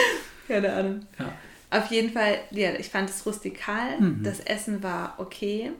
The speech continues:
Speaker 2: Ja, es bestand halt aus Reis und
Speaker 1: Hühnchen.
Speaker 2: Hühnchen.
Speaker 1: Reis und Hühnchen, Reis und Hühnchen.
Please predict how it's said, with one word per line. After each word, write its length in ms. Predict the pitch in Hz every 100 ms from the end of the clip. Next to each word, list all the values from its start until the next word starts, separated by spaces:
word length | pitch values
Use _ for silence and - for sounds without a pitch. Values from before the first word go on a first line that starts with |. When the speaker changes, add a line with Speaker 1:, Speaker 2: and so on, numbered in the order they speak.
| -
Speaker 2:
Ja, 120 | 160
es 120 | 151 -
bestand 280 | 135 143
halt 100 | 147
aus 260 | 131 - -
Reis 320 | 123 127 131
und 360 | - 123 113 - - - _ _ _ -
Speaker 1:
Hühnchen. 240 | 208 -
Speaker 2:
Hühnchen. 380 | 220 196 208 - -
Speaker 1:
Reis 180 | 175 -
und 100 | -
Hühnchen, 260 | 247 - 233
Reis 140 | 175 180
und 80 | -
Hühnchen. 200 | 220